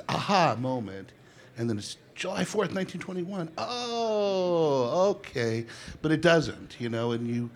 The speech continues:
so it's not like The Sixth Sense or something where you go, "Okay, I get it, and I can rethink the whole movie." But I don't know, there's something very mysterious about this film that really seems to capture people.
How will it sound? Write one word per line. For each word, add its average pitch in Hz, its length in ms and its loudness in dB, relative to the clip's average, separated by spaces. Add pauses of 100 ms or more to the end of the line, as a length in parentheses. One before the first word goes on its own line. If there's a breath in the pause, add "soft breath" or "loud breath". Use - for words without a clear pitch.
(480 loud breath)
so 160 180 6
it's 151 160 2
not 160 300 6
like 131 140 0
The 127 100 -2
Sixth - 380 -2
Sense 104 420 -4
or 92 60 -6
something 95 400 -6
where 95 80 -2
you 98 100 -2
go, 101 240 -4
"Okay, 110 280 -6
I 101 240 -4
get 92 280 -6
it, 92 200 -6
and 110 100 -6
I 101 60 -4
can 104 200 -8
rethink 98 420 -6
the 95 100 -12
whole 95 180 -6
movie." 95 460 -8 (960 loud breath)
But 139 100 0
I 185 80 2
don't 247 160 4
know, 214 120 6
there's 123 220 2
something 175 400 0
very 143 380 4
mysterious 107 560 0
about 101 160 -4
this 95 140 -8
film 98 260 -4
that 92 140 -4
really 113 260 0
seems 107 280 -6
to - 100 -10
capture 95 440 -8
people. 92 540 -12